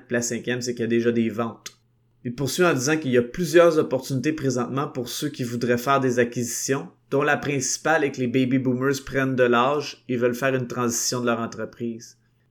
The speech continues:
Il y a une bonne proportion de cette tranche de la population qui va vouloir prendre sa retraite dans les prochains dix ans. Ces gens vont attendre de vendre leur entreprise avant de prendre leur retraite. Aussi, comme l'histoire que j'ai racontée dans l'épisode un,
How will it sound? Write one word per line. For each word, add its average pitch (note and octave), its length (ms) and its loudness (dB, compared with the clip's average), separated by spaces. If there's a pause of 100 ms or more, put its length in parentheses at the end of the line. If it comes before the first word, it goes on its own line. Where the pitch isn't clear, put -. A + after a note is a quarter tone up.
(120)
Il B2 80 -6
y - 20 -2
a C3+ 60 0
une C3 100 -4
bonne F#3 280 4
proportion D#3+ 840 0
de C#3 60 -2
cette B2+ 240 -4
tranche D3 260 -6
de C#3 40 -4
la C3 80 2
population C3+ 680 -2 (540)
qui - 100 -12
va C#3 140 2
vouloir B2+ 420 2
prendre C#3 420 -4
sa C3 200 -2
retraite B2 360 -4
dans B2+ 120 -4
les B2 100 2
prochains B2 360 -4
dix A2+ 260 -8
ans. G#2 120 -6 (520)
Ces B2+ 240 0
gens C#3+ 200 4
vont C#3+ 120 0
attendre C#3 600 0
de B2 100 4
vendre C3+ 320 2
leur B2+ 120 6
entreprise B2+ 580 0
avant A#2 200 -2
de A2 60 -10
prendre B2 260 -4
leur A2 180 0
retraite. - 560 -10 (400)
Aussi, - 520 -4 (280)
comme D#3+ 180 4
l'histoire E3 300 4
que E3 80 4
j'ai C3+ 140 2
racontée B2+ 500 0
dans C3 120 2
l'épisode A#2+ 580 2
un, C#3 280 0